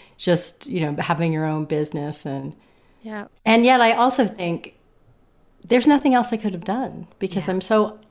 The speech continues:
Speaker 1: deeply unemployable. <laughs> Truly. I had a straight job for a year, and I got fired from the first one. I could, probably could still be at the second one, truly. <laughs> I think some people never left. <laughs>
Speaker 2: Yeah. And it is, like, it,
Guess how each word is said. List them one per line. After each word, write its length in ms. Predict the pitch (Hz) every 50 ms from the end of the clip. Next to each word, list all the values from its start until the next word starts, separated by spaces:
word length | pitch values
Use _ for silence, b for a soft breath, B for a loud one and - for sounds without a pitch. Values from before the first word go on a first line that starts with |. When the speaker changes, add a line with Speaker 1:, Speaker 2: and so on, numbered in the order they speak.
| _ _
Speaker 1:
deeply 420 | - 196 208 254 247 - 180 - -
unemployable. 760 | 160 160 165 165 175 - - 214 254 240 - - - - 226
<laughs> 1900 | 196 - - 226 214 220 254 254 - - 277 - - - 233 - - - - - - - - _ _ _ _ _ _ _ _ _ _ - - 285 240 -
Truly. 400 | - 370 466 466 285 175 147 - - B B B B B B B
I 80 | 226
had 160 | 262 311 311
a 40 | 294 -
straight 240 | - 240 220 226
job 200 | 220 214 202 202
for 120 | - 208 165
a 60 | 180
year, 360 | 190 214 285 294 - 135 -
and 220 | - - 180 180 185
I 40 |
got 160 | 185 202 208 202
fired 320 | 202 196 208 214 208 202
from 120 | - 185
the 80 | 170 170
first 280 | - - 180 185 - -
one. 160 | 151 151 156
I 120 | 254 277
could, 180 | 277 339 381 370
probably 240 | 339 339 - 294 262
could 180 | - 226 208
still 280 | - - - 220 220 220
be 180 | 185 202 190
at 140 | 180 156 -
the 80 | 156 147
second 360 | - 160 151 151 165 - -
one, 220 | - 156 190 196
truly. 420 | 160 - 160 156 156 - - 170 175 226
<laughs> 180 | 214 202 214
I 100 | 247 233
think 200 | - 277 277 302
some 180 | - 233 220 214
people 300 | 220 196 175 - 165 165
never 300 | 165 160 160 156 151 156
left. 380 | 151 156 - - - - - -
<laughs> 100 | 269 240 214 214 - - 277 - - 302 277 B B B B B B B
Speaker 2:
Yeah. 360 | - 339 320 277 233 - - - _ -
And 140 | 285 302 349
it 100 | 370 403
is, 140 | 427 415
like, 180 | 254 262 254 254
it, 140 | 294 -